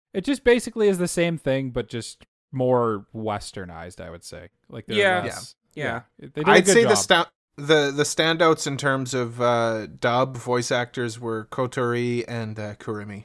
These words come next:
Speaker 3: for me.
Speaker 2: Did you watch
Speaker 1: Yeah?
Speaker 2: the dub?
Speaker 3: Kur-, oh, sub.
Speaker 2: Oh,
Speaker 3: Sub.
Speaker 2: okay.
Speaker 3: Sub, sub, sub, sub, sub, sub, sub.
Speaker 2: Mm-hmm.
Speaker 1: Yeah, you said
Speaker 3: Uh,
Speaker 1: dub. I was like,
Speaker 3: I don't
Speaker 1: "What?"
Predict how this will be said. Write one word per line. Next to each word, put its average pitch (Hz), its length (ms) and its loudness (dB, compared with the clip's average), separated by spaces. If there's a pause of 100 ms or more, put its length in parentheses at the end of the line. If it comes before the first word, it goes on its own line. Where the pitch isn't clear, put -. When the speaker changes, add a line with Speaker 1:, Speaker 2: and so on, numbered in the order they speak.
Speaker 3:
for - 180 -16
me. 101 320 -16
Speaker 2:
Did 156 160 -6
you 226 80 -2
watch 160 220 2
Speaker 1:
Yeah? 240 60 -2
Speaker 2:
the 170 80 -8
dub? 180 180 0
Speaker 3:
Kur-, 233 280 6 (560)
oh, 214 160 10
sub. 147 380 4 (220)
Speaker 2:
Oh, 156 160 0
Speaker 3:
Sub. 151 240 6
Speaker 2:
okay. 151 340 -2
Speaker 3:
Sub, 151 260 0
sub, 127 180 -8
sub, 110 180 -8
sub, - 160 -12
sub, - 180 -18
sub, - 160 -20
sub. 147 100 -12
Speaker 2:
Mm-hmm. 139 120 -8
Speaker 1:
Yeah, 127 80 0
you 110 120 -2
said 117 140 -2
Speaker 3:
Uh, 131 260 4
Speaker 1:
dub. 101 40 -2
I 104 100 -2
was 110 80 -6
like, 113 160 -6
Speaker 3:
I 147 80 2
don't 156 80 4
Speaker 1:
"What?" 135 240 0